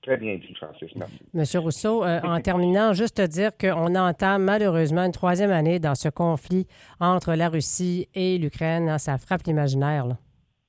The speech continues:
Speaker 1: Ah, en tout cas, euh, vous savez, là, ça, ça, c'est le deuxième anniversaire de cette enva-,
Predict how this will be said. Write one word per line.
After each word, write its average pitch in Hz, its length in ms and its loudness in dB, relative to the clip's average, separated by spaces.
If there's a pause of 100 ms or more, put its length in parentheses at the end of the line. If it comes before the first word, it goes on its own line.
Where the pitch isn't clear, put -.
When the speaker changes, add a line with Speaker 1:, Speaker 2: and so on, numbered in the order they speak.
(400)
Speaker 1:
Ah, 107 340 2 (440)
en 117 220 0
tout - 200 -20
cas, 123 60 0
euh, 104 560 0 (240)
vous 107 240 -10
savez, 135 420 2
là, 127 300 0 (180)
ça, 104 100 -2 (220)
ça, - 60 -12 (140)
c'est 101 80 -8
le 98 140 -4
deuxième 123 440 -2
anniversaire 110 800 -8
de 90 180 -14
cette - 220 -10
enva-, 90 320 -10